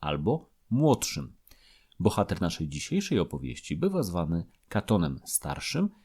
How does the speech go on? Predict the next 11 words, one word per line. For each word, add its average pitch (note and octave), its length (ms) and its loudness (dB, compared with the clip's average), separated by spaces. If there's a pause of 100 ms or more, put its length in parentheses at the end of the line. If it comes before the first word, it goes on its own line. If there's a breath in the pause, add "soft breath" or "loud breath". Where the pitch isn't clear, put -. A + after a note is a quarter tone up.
(160 loud breath)
i G#2+ 80 2
ten D3 160 4
porządek A2 560 2
młodszy, - 400 -2
starszy E3+ 400 0
nie G#3+ 120 6
jest G#3+ 140 4
przypadkowy, G#2 760 0 (300 loud breath)
bo E2+ 180 2
Katon A#2+ 500 0
Utyceński A#2 960 -2